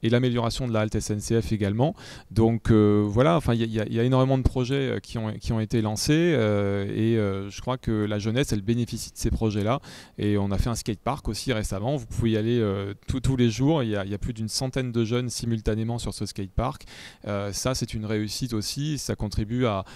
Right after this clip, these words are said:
à la dynamisation de la ville. Enfin, les Jeux Olympiques, euh, nous avons candidaté pour être base arrière en, en aviron. Nous allons faire des travaux importants avec le soutien de la région et de l'État sur notre base nautique que nous voulons agrandir et, et réhabiliter.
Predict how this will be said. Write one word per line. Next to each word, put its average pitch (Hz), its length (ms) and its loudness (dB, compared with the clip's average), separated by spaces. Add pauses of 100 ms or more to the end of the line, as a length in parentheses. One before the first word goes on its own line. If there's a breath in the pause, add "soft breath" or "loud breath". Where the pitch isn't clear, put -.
(220 loud breath)
à 104 140 -2
la 104 100 -2
dynamisation 110 540 0
de 107 60 0
la 104 80 2
ville. 143 160 2
Enfin, 131 220 0
les 123 100 2
Jeux 117 220 0
Olympiques, 113 480 -2 (300 loud breath)
euh, 101 320 2
nous 110 320 -2 (160)
avons 110 140 0
candidaté 120 480 0
pour - 160 2
être 101 100 -6
base 120 200 0
arrière 113 340 -2
en, 104 220 -4
en 107 100 -2
aviron. 104 520 0
Nous 127 140 -2
allons 101 140 0
faire 104 140 -2
des 98 80 -6
travaux 110 420 -6
importants 131 540 -2
avec 113 200 -2
le 101 60 -6
soutien 110 340 -4
de 110 60 -4
la 104 80 -2
région 104 400 -2
et 104 60 -4
de 101 60 -10
l'État 117 460 -4
sur - 180 -6
notre 107 200 -4
base 101 220 -2
nautique 101 320 -6
que - 80 -6
nous 101 100 -4
voulons 101 220 -4
agrandir 104 500 -4
et, 98 180 -6
et 101 80 -6
réhabiliter. 98 520 -6